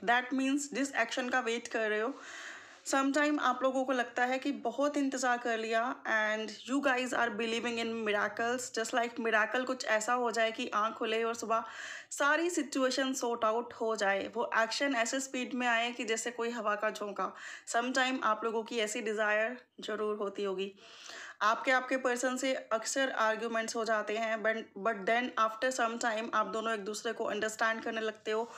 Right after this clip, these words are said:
समझने लगते हो, well maturely चीज़ों को हैंडल करने लगते हो और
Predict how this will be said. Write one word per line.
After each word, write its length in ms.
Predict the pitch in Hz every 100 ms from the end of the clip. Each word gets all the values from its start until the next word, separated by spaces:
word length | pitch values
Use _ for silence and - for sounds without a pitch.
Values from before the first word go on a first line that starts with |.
| - - -
समझने 440 | 262 254 254 262
लगते 320 | 254 233 - 233
हो, 200 | 240 233
well 200 | 226 226
maturely 380 | 226 233 220 233
चीज़ों 240 | 226 220
को 120 | 214
हैंडल 340 | 226 220 202 214
करने 220 | 220 220
लगते 280 | 214 214 226
हो 120 | 226
और 260 | 247 247